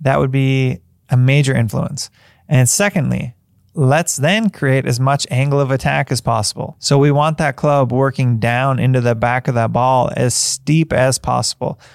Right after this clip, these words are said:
Let's say we're to create an angle of attack of ten degrees down. That would be pretty good and more than most. If we started with seventy, seventy degrees on our wedge and we're hitting ten degrees down on the golf ball, that's a spin loft of eighty degrees. Now, a couple other variables that are gonna fill in the equation here,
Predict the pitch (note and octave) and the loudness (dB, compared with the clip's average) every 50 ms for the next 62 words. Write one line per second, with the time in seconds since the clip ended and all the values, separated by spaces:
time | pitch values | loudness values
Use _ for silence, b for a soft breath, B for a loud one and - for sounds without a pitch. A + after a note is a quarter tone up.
0 | B B B - C#3 D3 C#3+ - F#3 F#3 F3 E3 E3+ E3 D#3 C3 - - - C#3+ | B B B -2 0 0 2 2 2 2 2 2 0 0 -2 -2 -4 -6 -4 -2
1 | C3+ C3+ C3 C3 A#2+ B2 B2 - - C#3 C3+ C3+ C3+ C3+ C3+ C3+ C3+ B2+ A#2+ - | 0 0 0 0 0 -2 -2 -2 -2 -2 -2 0 0 2 2 2 2 0 -2 -2
2 | - B2 A#2 A#2 A#2 A2+ - - B2 C3 A#2+ A2 - - - - C3+ C3 C3 B2 | -2 0 0 0 -2 -2 -2 -2 0 0 0 -2 -2 -2 0 0 2 0 0 0
3 | A#2+ B2 A#2+ A2 - B2+ A#2 A#2 D3 - - A2 - _ - - C3 C3 D3 D#3 | 0 -2 -2 -2 -2 -2 -2 -2 -4 -6 -8 -10 -14 _ -4 -2 -2 0 0 -2
4 | D3 - D#3+ C#3+ C#3 A#2+ B2+ C3 C3 B2 A#2+ A#2+ A#2+ A#2+ A#2+ A#2 A#2 A#2+ C3 C3 | -2 -2 -2 -2 -2 0 0 0 2 2 0 0 0 0 0 0 0 0 0 -2
5 | - - - - - _ - D3 C3 - - F3 F#3 G3 G#3 G3+ G3+ - - F#3 | -2 -4 -6 -10 -14 _ -2 -2 0 2 2 2 2 2 2 2 0 0 0 0
6 | E3+ E3 E3+ E3+ E3 C#3+ B2 A#2 A#2+ B2 - - - D#3 D#3 D3 D#3 D3+ D3+ C3+ | 0 2 2 2 2 2 2 2 0 0 -2 -2 -2 0 0 0 0 0 -2 -2
7 | C#3+ C3+ - C3+ C3+ C#3 C3 B2+ C#3+ C3+ C3 C3 B2 A#2+ A#2+ A#2 A2+ A2+ A#2+ B2 | -2 -2 -2 0 0 0 0 0 0 0 0 0 0 2 2 2 2 2 0 0
8 | B2+ - - C3+ C3 B2+ C3 A#2+ C#3 D3 D3+ C#3+ C3 - D3 C#3 C#3 C#3 C3+ C3+ | -2 -4 -2 0 0 2 2 2 0 0 0 0 -2 -2 -2 -2 -2 -2 -2 -2
9 | C3+ A#2+ B2+ B2+ B2+ B2+ B2 B2 A#2+ A#2 - A#2+ C3 C3 - - B2+ B2+ B2 - | -2 -2 0 0 0 0 0 0 -2 0 0 0 0 -2 -2 -4 -2 -2 -2 -4
10 | b b b b b b b - C#3 C#3 - D3 - - - - C#3+ C#3+ C3+ C3 | b b b b b b b -2 -2 0 0 -2 -2 -2 0 0 2 2 2 2
11 | C3 C3 C3 C3 B2 - - - B2+ A#2 - - _ - - B2+ C3 C3+ C3+ C3 | 2 2 0 0 -2 -2 -4 -4 -6 -6 -6 -10 _ -4 -2 0 0 2 2 0
12 | B2 B2 - A2+ A2+ A2 - - - - - _ _ B2 B2+ C#3+ C#3 C#3+ C3 - | 0 -2 -4 -4 -6 -6 -6 -8 -10 -10 -12 _ _ 0 0 2 2 2 0 0
13 | G#3 G#3 G#3 G#3 G3 F#3+ F#3+ F3 D3 D3 D3 D#3 D#3 C#3+ C#3+ D3+ D3 C3+ C#3+ C#3 | 0 0 0 0 0 2 2 0 0 0 0 0 0 0 0 0 0 2 0 0
14 | C3 B2+ C3 B2+ A#2+ G#2 - - C3+ C3+ C3+ C3+ C3+ C3 C3 B2+ B2 - - - | 0 0 0 0 -2 -2 -2 0 0 0 2 2 2 2 2 2 0 0 -2 -2
15 | B2 B2 B2+ A#2 A#2+ A#2+ A2+ A2 A#2 A#2 A#2 A#2 A#2 A2+ A2+ A2+ | 0 0 0 0 0 -2 -2 0 0 0 0 0 0 -2 -4 -8